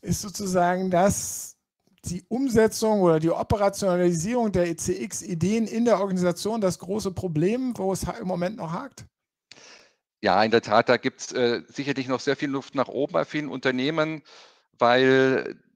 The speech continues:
Speaker 2: eine Kundenzentrierungsstrategie ist erstmal für viele sehr, sehr abstrakt. Äh, da gibt's auch Ängste und Vorbehalte. Das fängt an, äh, dabei, dass, äh, man das Gefühl hat, da kommt noch mehr Arbeit auf mich zu oder ich werde jetzt noch transparenter in meiner eigenen,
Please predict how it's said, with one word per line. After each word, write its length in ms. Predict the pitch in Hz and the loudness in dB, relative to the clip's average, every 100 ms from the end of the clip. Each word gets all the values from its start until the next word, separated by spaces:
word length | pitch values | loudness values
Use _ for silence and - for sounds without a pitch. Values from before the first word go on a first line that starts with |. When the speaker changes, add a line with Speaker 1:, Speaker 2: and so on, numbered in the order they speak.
| _ - | _ -14
Speaker 2:
eine 200 | 117 123 | -8 -8
Kundenzentrierungsstrategie 2000 | - 160 156 160 143 151 143 - 147 147 147 143 - - 135 151 131 135 143 151 | -6 -8 -8 -10 -6 -6 -6 -6 -6 -4 -6 -6 -8 -6 -6 -4 -6 -6 -6 -4
ist 400 | 156 - 135 - | -2 -2 -6 -4
erstmal 500 | 127 135 - 135 131 | -4 -4 -2 0 2
für 160 | - 127 | 0 -6
viele 220 | - 143 | -2 -2
sehr, 140 | 135 | 0
sehr 180 | 131 127 | 0 0
abstrakt. 540 | - - 110 165 - - | 0 -2 -2 -2 -4 -2
Äh, 180 | 123 | -2
da 100 | 131 | 0
gibt's 240 | 131 135 131 | -4 -6 -4
auch 220 | 120 - | -4 -2
Ängste 440 | - 143 175 - 135 | -2 -2 -2 -4 -4
und 120 | 131 | -4
Vorbehalte. 880 | - 160 170 139 139 139 151 143 139 - - - - _ _ _ | -4 0 2 4 4 4 2 0 -2 -8 -20 -20 -20 _ _ _
Das 160 | 139 - | 0 2
fängt 220 | 143 - | 2 4
an, 240 | 131 143 | 2 2
äh, 160 | - 104 | -2 0
dabei, 640 | 127 131 143 135 135 127 - | 4 4 6 6 4 2 0
dass, 400 | 127 - - - | 0 -2 -12 -4
äh, 220 | 131 117 | 0 0
man 420 | 123 127 127 123 | 2 0 0 -2
das 200 | 127 - | -2 -2
Gefühl 280 | 127 139 139 | -6 -8 -2
hat, 160 | 139 131 | 0 2
da 60 | |
kommt 220 | - 127 | 0 -4
noch 140 | 127 120 | -6 0
mehr 180 | 131 135 | 2 4
Arbeit 280 | 160 156 | 6 4
auf 200 | - 139 | 2 -4
mich 160 | 147 - | -6 -10
zu 160 | - 143 | -10 -8
oder 800 | 143 139 123 120 120 120 117 127 | -6 -4 2 4 6 6 4 0
ich 320 | - 135 120 | -10 -6 0
werde 180 | 120 123 | 0 0
jetzt 320 | 120 - - | -4 -6 -8
noch 140 | 123 | -8
transparenter 640 | - 120 - 110 143 143 | -6 -2 2 2 2 0
in 60 | 127 | 0
meiner 260 | 120 120 104 | 2 2 2
eigenen, 460 | 131 131 123 113 | 0 0 -4 -6